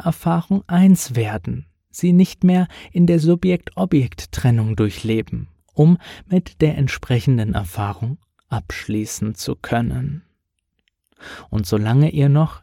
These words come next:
in der inneren Spaltung lebt und die Dinge, die ihr erfahrt,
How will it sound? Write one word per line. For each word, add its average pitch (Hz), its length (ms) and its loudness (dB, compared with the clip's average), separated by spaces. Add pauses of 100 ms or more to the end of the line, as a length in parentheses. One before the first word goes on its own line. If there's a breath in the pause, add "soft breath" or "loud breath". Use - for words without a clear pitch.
in 160 160 2
der 160 200 2
inneren 185 380 4
Spaltung 160 600 0
lebt - 500 -4 (300)
und 110 160 -12
die 104 140 -6
Dinge, 143 280 4
die 123 200 -4
ihr 123 100 -2
erfahrt, 131 600 -2